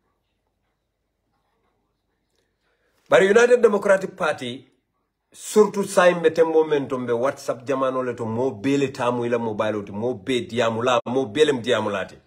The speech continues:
Ale ngan hakilo to mfango to, ale ngan hakilo to na party to. Na ale ye men moy,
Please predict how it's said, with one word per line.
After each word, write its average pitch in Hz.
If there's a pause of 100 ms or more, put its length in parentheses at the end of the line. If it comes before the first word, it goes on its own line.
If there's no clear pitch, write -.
(320)
Ale 127
ngan 139
hakilo 123
to 117
mfango 107
to, 110
ale 107
ngan 104
hakilo 101
to 98
na 90
party 95
to. 85 (2250)
Na 110
ale 123
ye 117
men 113
moy, 101